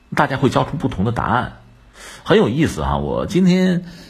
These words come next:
你就和大家聊是什么呢？我这两天比较关注一个叫做彭波的人，他是这个网信办原来一个副主任，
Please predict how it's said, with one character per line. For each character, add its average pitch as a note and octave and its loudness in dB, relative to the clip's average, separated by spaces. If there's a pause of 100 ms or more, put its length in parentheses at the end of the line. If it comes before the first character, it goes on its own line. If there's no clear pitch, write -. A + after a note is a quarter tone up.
(160)
你 D#3+ -4
就 E3+ -4
和 C3 -2
大 E3 2
家 E3 2
聊 A2+ 2
是 C#3+ 0
什 D2+ 0
么 E2+ 0
呢？ G2+ 2
我 D2+ 0
这 F3+ -2
两 A2+ 2
天 D3+ 0
比 D3 0
较 C#3+ 0
关 D3+ 0
注 B2+ 2
一 A#2+ 0
个 D3+ 0
叫 G2 0
做 C2+ -6
彭 C3 2
波 F3 4
的 C#3+ -2
人， C2 -4
他 C#3 0
是 B2 -2
这 F2 0
个 D#2+ -2
网 D2+ 0
信 D3+ 0
办 A#2+ 2
原 A#2 0
来 C#3+ 0
一 D#3+ 0
个 E3+ -4
副 - -2
主 - 0
任， F3+ 2